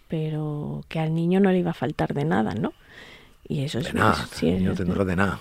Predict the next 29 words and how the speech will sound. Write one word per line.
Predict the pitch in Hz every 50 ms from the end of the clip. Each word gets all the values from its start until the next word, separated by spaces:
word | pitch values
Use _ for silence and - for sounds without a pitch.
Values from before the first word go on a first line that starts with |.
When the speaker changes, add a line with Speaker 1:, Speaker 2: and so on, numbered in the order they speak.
| - -
Speaker 1:
pero, | - 151 160 151 147 156
pero | - - -
Speaker 2:
Le | - - - -
Speaker 1:
eso | - 175 170 - 214
es | 214
Speaker 2:
faltará | 254 226 104 107 110
de | 120
Speaker 1:
ejer-, | 123
Speaker 2:
nada, | 123 127 117 107 107
hijo. | 113 - - 113
Speaker 1:
<laughs> | 104 - -
eso | 214 208 - -
es | 208 - - 254
ejercer | 214 - - 190 180 - - 214 196 185 180
de | 180 165
padre | - - 202 262 339 311 233 190
en | 185 170
cierto | - 160 160 - - 170
sentido, | - 160 160 165 - 165 151 - 117
¿no? | - 175 190
¿No | 214 220 214 196
le | 196 202 202
parece? | - 185 - 185 - - 233 220 247 - _ _ - _ _ - - - - - - -
Speaker 2:
Sí, | - - -
pero | - 110 101
no | 92 110 110
suficiente, | - 139 95 104 95 - 98 95 82 71 - - - - _ _ _ - -
¿eh? | 123 175 220 226 - -
Speaker 1:
Ajá. | 170 165 - 156 156 156 180